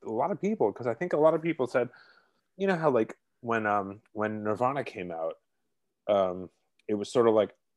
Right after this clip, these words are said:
or, like, the Ramones or something, um, you know, kids all around the world were like, "I can play three chords, so I can be in a band."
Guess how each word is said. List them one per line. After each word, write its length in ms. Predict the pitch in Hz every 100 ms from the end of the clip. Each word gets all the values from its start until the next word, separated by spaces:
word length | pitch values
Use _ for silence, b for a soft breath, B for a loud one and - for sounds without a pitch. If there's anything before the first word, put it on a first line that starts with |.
| -
or, 160 | 110
like, 180 | 107 101
the 80 | 107
Ramones 460 | 98 104 107 101 98
or 80 |
something, 420 | 98 104 98 92 95 b b _ -
um, 360 | 104 95 95 -
you 80 | 139
know, 100 | 107
kids 320 | - 185 151
all 180 | 131 135
around 180 | 127 120
the 60 | 117
world 280 | 131 123 -
were 60 | 104
like, 200 | 95 -
"I 120 | 104
can 180 | 113 135
play 160 | 123 104
three 220 | - 92
chords, 480 | - 95 92 110 - _ _ _ _ _ _ _ -
so 160 | 113
I 60 | 107
can 140 | 120
be 100 | 98
in 60 | 87
a 40 |
band." 540 | 87 - 110 90 -